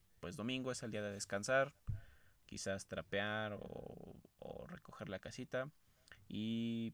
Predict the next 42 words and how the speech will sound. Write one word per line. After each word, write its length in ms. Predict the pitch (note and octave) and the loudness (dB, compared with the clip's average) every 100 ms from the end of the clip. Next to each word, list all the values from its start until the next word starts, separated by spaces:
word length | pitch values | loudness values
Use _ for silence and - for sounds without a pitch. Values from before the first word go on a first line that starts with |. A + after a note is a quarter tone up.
| - | -4
pues 180 | F#2+ F#2+ | -6 -6
a 40 | |
ustedes 280 | F#2+ G#2 F#2+ | -6 -6 -6
les 120 | F2 | -8
gusta 180 | G#2 - | -8 -8
escuchar 320 | - - - | -10 -6 -6
este 160 | - - | -6 -10
tipo 260 | - - | -10 -6
de 100 | E2 | -8
cosas 600 | - D#2+ - G2+ G#2+ - | -6 -8 -4 -4 -4 -8
en 160 | - - | -10 -12
el 60 | - | -10
momento 320 | F2 F2 F#2+ | -8 -8 -8
en 80 | F2+ | -8
el 60 | |
que 100 | - | -6
van 140 | F2+ F2+ | -6 -6
al 80 | - | -4
trabajo, 440 | F#2+ D3 - A#2 | 0 0 0 -4
¿no? 220 | A#2 E3+ | -4 -6
O 60 | C3+ | -4
de 80 | G#2 | -4
regreso 720 | F#2+ G2 B2 - C3+ C3+ C#3 - | -4 -4 -4 -4 -4 -4 -6 -2
o 220 | C3+ C#3+ | 0 0
durante 360 | A#2+ A2+ G#2 | -2 -4 -4
el 80 | G2+ | -6
trabajo. 460 | A#2 C3 C3+ B2 - - - - - - | 0 2 2 -4 -8 -4 -2 -2 -12 -20
Entonces 400 | - G#2+ G#2+ G#2 | -6 -4 -2 -2
también 320 | - G2+ G#2 | -2 -2 -4
nos 140 | G2+ G2 | -6 -8
gustaría 360 | F#2 G2 F#2+ | -6 -2 -2
que 140 | G2 G#2 | -2 -8
nos 140 | G#2 | -8
apoyaran 480 | G2 F#2+ G2 F#2+ G2 | -8 -6 -4 -4 -4
ahí 360 | F#2+ F#2+ F#2 F2 | -4 -4 -6 -8
escribiéndonos 580 | - - G2 F#2+ F#2 F#2 | -10 -6 -6 -6 -8 -8
si 140 | - - | -8 -8
les 300 | F2 F2 - | -8 -10 -10
gustaría 500 | F#2+ - F#2+ F#2 F2 | -8 -6 -2 -2 -4
que 220 | - F2+ | -6 -8
lo 120 | - | -8
publicáramos 920 | - F#2 - F#2 F#2 F2+ E2+ - - | -10 -12 -4 -2 -2 -4 -10 -14 -18